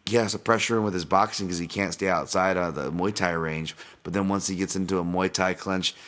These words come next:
he's gotta force his takedowns and his tosses, and we'll go with high-level tosses, and then,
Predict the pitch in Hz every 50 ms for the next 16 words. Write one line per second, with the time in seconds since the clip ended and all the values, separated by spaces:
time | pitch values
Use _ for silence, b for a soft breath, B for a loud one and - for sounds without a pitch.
0 | B B B B - - - 110 101 92 85 - - 101 104 101 92 - 98 90
1 | - - 104 101 92 - - 101 98 98 95 85 92 85 85 - - - 95 95
2 | 98 92 98 95 87 90 87 87 87 82 98 95 90 87 87 - B B B B
3 | - - 110 110 107 104 104 104 101 101 98 - 104 98 98 101 92 - 104 107
4 | 107 101 98 98 95 92 92 90 87